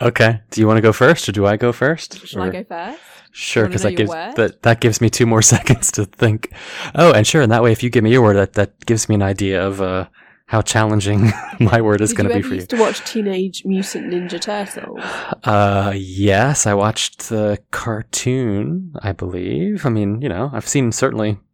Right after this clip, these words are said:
Speaker 1: a few episodes.
Speaker 2: Okay, so your word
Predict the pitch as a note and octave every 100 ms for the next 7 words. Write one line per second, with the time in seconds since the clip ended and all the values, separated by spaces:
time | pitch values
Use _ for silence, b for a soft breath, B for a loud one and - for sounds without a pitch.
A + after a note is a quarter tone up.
0 | _ - A#2+ G2+ - - F#2 D#3+ - -
1 | _ F3+ D#3+ - F#3+ G3 A3 B3 A3+ F#3
2 | D#3+ D#3 F#3 G#3